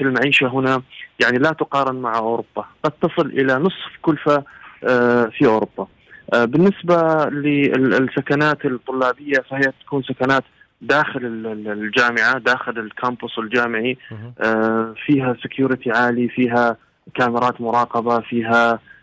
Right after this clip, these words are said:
Speaker 1: آم، آه، أمن، فيها، آم، أيضا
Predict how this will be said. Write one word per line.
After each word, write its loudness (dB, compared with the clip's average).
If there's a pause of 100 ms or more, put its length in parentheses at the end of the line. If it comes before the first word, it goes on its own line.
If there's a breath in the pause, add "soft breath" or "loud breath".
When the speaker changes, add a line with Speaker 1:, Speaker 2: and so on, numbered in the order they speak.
(140)
Speaker 1:
آم، 2
آه، 2 (120)
أمن، 2
فيها، 2 (400 loud breath)
آم، 2 (100)
أيضا 2